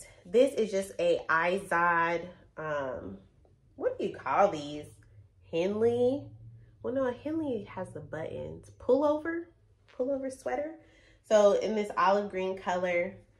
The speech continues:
I just, it looks cozy. So I picked that up. And then, y'all, I've started dating again. So I just needed some, um,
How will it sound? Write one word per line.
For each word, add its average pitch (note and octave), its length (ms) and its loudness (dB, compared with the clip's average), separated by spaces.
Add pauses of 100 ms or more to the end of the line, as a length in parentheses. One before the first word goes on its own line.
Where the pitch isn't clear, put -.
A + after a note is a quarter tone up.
(300)
I A3+ 160 6
just, F#3 320 -8 (260)
it F3 140 -4
looks D#3 180 -8
cozy. - 480 -16 (160)
So D#3+ 80 -10
I - 40 -8
picked B3+ 240 -2
that C#4+ 280 4
up. F#3 400 4 (320)
And G3 240 2
then, G#3 400 -2
y'all, G#3+ 440 4 (1080)
I've C#4+ 160 -6
started F4+ 420 -6
dating A3+ 560 -6 (160)
again. C#4+ 480 -2 (140)
So F3 400 -4
I B3+ 320 -6 (120)
just G3+ 260 -14
needed E3 320 -8 (100)
some, D3 420 -8
um, - 560 -12